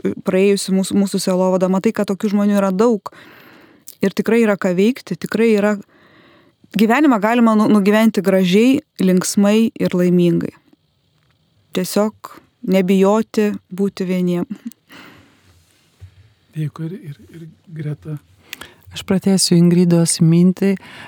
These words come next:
Speaker 3: Jūs niekados nesate vieni, nes Dievas visada kartu su jumis. O atėję į grupę ir išgirdę ir pamatę ir sutikę tokius pačius, kurie išgyveno, jūs suprasite, kad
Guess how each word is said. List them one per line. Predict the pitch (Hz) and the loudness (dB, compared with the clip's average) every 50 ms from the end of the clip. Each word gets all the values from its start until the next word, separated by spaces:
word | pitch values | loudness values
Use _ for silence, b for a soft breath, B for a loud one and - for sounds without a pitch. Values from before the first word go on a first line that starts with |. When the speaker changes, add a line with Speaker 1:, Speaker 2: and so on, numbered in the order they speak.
| B - | B -6
Speaker 3:
Jūs | 160 151 185 185 - - - | -2 0 0 0 0 2 2
niekados | 185 175 - 175 175 170 185 185 180 - - | 0 2 0 0 0 0 0 0 0 2 2
nesate | 180 175 175 175 - - 175 - - 175 170 151 | 2 4 2 2 0 0 -2 -2 -2 -4 -2 0
vieni, | 165 170 160 160 165 175 196 208 | 2 2 2 4 4 4 4 4
nes | 202 185 175 160 | 4 4 2 0
Dievas | 156 156 170 170 170 165 160 - | -2 -2 -2 0 0 0 -2 -2
visada | - 165 - - 170 156 147 165 | -2 -4 -2 -2 -4 -2 -2 -4
kartu | 165 - 165 156 - - 156 | -4 -4 -6 -8 -8 -12 -14
su | - - - 175 160 | -10 -6 -4 -2 0
jumis. | 160 170 165 160 160 165 156 143 - - B B B B - | 2 2 2 4 2 2 0 -2 -4 -8 B B B B -4
O | 165 170 175 | -2 -2 -2
atėję | 175 - - - 190 185 180 180 175 170 | -2 -2 -2 0 2 2 2 2 2 0
į | 165 156 | 0 0
grupę | 160 170 190 185 - - 170 165 | 0 0 0 0 0 -2 0 0
ir | 160 151 | 0 0
išgirdę | 143 165 160 156 165 175 170 165 156 170 165 160 | 0 0 0 2 2 2 0 -2 -2 -2 -2 -4
ir | |
pamatę | - - 160 156 160 160 165 170 160 - 165 | -4 -2 -2 0 2 2 0 0 -2 -2 -4
ir | 156 - | -4 -2
sutikę | - - 160 - - 175 - - 165 160 - - _ _ _ _ - | -2 -4 -4 -4 -4 -6 -4 -2 -4 -4 -4 -6 _ _ _ _ -2
tokius | - 156 147 - - 185 - - | -2 -2 -2 -2 -4 -4 -4 -4
pačius, | - 170 170 156 - - - 180 165 - - | -4 -4 -4 -4 -4 -4 -2 -2 -2 -4 -6
kurie | - - 160 160 160 160 - | -6 -2 -2 0 0 -2 -2
išgyveno, | - 147 - 143 147 160 156 151 175 185 202 214 208 185 160 156 B B B B B B B B B - | -4 -4 -4 -4 -2 -2 0 2 2 2 4 4 4 2 2 -2 B B B B B B B B B -2
jūs | 170 170 160 - | -2 -2 0 0
suprasite, | - 170 - - 170 180 190 185 - - 180 - - 160 147 - _ - | -2 -2 -2 -2 -2 -2 -2 -2 -4 -6 -6 -6 -6 -6 -6 -8 _ -6
kad | - 151 147 147 | -4 -2 -2 -4